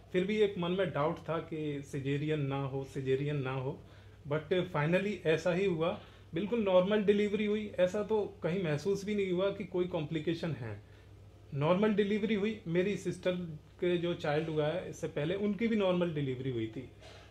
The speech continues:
तो खासकर ये hospital अपनी तरफ से, अ, खास जो अलग जो medication ज़रूरी नहीं है वो नहीं करते हैं, जो ज़रूरी है वही करते हैं।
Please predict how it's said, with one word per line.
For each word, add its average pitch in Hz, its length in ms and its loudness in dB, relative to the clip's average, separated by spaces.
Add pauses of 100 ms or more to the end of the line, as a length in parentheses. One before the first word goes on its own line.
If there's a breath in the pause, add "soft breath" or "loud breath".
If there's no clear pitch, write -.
(120)
तो 156 140 0
खासकर 156 640 0
ये 170 160 2
hospital 147 680 0 (680 loud breath)
अपनी 208 320 2
तरफ 190 260 2
से, 196 480 -2 (560)
अ, 147 300 -2 (160)
खास 180 320 2
जो 175 340 0
अलग 170 340 0
जो 175 400 -2
medication 175 840 0
ज़रूरी 165 400 4
नहीं 175 240 0
है 190 80 -2
वो 151 180 0
नहीं 143 280 -2
करते 156 300 -4
हैं, 175 160 -6
जो 185 140 2
ज़रूरी 170 460 4
है 196 140 2
वही 160 320 2
करते 139 320 -6
हैं। - 140 -16